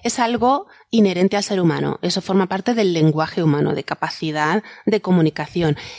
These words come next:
Entonces, al leer esto, lo primero en que pensamos todos es, ostras, entonces, ¿es un rasgo an-, ancestral?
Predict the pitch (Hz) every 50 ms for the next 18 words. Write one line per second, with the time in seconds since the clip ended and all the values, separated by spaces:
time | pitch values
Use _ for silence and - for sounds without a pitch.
0 | - - 208 - 233 - 262 214 196 - - _ _ _ - 190 180 175 175 180
1 | 185 196 226 254 247 - - 302 285 311 453 - _ _ _ _ _ _ _ _
2 | _ - - - 220 208 196 180 - 180 175 170 165 170 185 196 - 208 185 202
3 | 208 196 214 208 214 214 - - 240 262 262 254 - 208 170 165 - 180 - -
4 | 185 208 233 202 196 185 190 190 180 - 247 311 349 339 - - - - - -
5 | _ _ _ _ _ _ _ _ - 202 202 - - 233 226 - 220 220 214 226
6 | 220 208 202 - - - 196 196 196 - 196 175 - - - 175 202 381